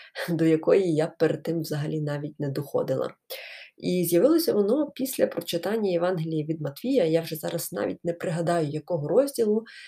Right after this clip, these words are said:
Там, де йшлося про, м, те, як нам потрібно робити, е, як нам потрібно любити Бога. Напевно, це був двадцять другий розділ, я так підозрюю, там, де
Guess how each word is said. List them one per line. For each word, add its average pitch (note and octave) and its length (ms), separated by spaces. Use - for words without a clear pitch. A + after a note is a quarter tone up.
Там, G3+ 220
де F#3 80
йшлося G3+ 560
про, E3+ 540
м, D#3+ 520
те, G3 180
як F#3+ 300
нам E3+ 260
потрібно E3 420
робити, D#3+ 560
е, F#3+ 200
як F#3 240
нам E3 120
потрібно E3 580
любити D#3+ 720
Бога. D3 340
Напевно, F#4+ 400
це C#4+ 160
був A3+ 220
двадцять F#3 280
другий D#3+ 260
розділ, F#3+ 340
я E3 80
так - 160
підозрюю, D3 600
там, F3+ 200
де F3 200